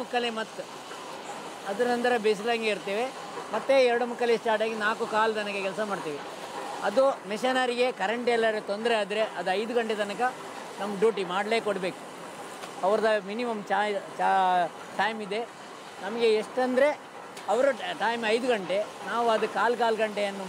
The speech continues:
ಮಾಡ್ಕೊಂಡು ನಾವು ಆದಷ್ಟು ಬೇಗ ಮನೆ ಹೋಗೋ ಪ್ರಯತ್ನವನ್ನು ಮಾಡ್ತೀವಿ. ಆ,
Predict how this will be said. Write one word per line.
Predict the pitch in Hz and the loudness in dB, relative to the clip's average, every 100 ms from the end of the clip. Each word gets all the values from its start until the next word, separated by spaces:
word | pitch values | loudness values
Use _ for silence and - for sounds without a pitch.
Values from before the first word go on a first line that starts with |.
| 185 | -4
ಮಾಡ್ಕೊಂಡು | 196 190 190 202 - - - - - | -2 -4 -4 -4 -4 -8 -10 -10 -6
ನಾವು | 196 202 190 156 | -2 0 2 2
ಆದಷ್ಟು | 208 240 - 208 | 4 2 0 -2
ಬೇಗ | 208 196 185 | 0 0 0
ಮನೆ | 196 233 | 0 2
ಹೋಗೋ | 220 196 196 | 2 2 0
ಪ್ರಯತ್ನವನ್ನು | 185 190 190 180 180 | 0 0 -2 -4 -2
ಮಾಡ್ತೀವಿ. | 180 - 131 - - - - - - - | -2 -4 -8 -10 -10 -10 -12 -10 -10 -6
ಆ, | - | -2